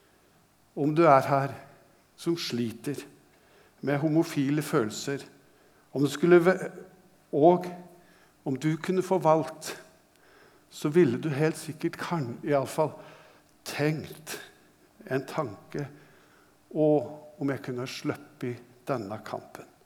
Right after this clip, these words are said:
Og jeg må si, jeg har stor respekt for en slik situasjon. Så jeg vil ikke preke ned eller skjenne på noen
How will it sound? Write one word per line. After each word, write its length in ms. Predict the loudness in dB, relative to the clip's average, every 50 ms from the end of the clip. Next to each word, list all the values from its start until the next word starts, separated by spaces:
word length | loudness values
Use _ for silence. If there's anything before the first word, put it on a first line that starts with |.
| _ _ _ _ _ _ -20 -20 -20 -20 -20 -20 _ _ _ _ _ -8
Og 80 | -6
jeg 100 | -4 -4
må 100 | -2 -4
si, 240 | -4 -2 0 2 2 2
jeg 80 | 2
har 120 | 0 -2 -4
stor 280 | -6 -6 -4 -2 -2 -2
respekt 640 | -4 -4 -8 -8 -8 -8 -8 -8 -12 -16 -18 -18 -20 _ _ _ _ _ _ _ _ _ _ _ _ _ _ _ _ _ _ _
for 280 | -10 -6 -6 -4 -4 -6 -10 -16 -20 -20 _ _ _ _ _ -10
en 120 | -10 -10 -10
slik 440 | -8 -8 -6 -6 -6 -8 -10 -14 -18
situasjon. 560 | -18 -16 -14 -14 -12 -12 -12 -12 -14 -14 -16 -18 -20 _ -20 _ _ _ _ _ _ _ _ _ _ _ _ _ _ _ _ _ _
Så 200 | -16 -8 -4 -2
jeg 120 | 0 0 0
vil 120 | 0 -2
ikke 220 | -2 -2 -4 -4 0
preke 360 | 2 2 2 2 2 -2 -2
ned 440 | 2 2 4 6 6 6 4 2 0 -2
eller 160 | -2 -2 -4
skjenne 460 | -4 -4 -2 -2 -2 -2 -4 -6 -6
på 140 | -4 -4 -2 -2
noen 300 | 0 -2 -2 -4 -6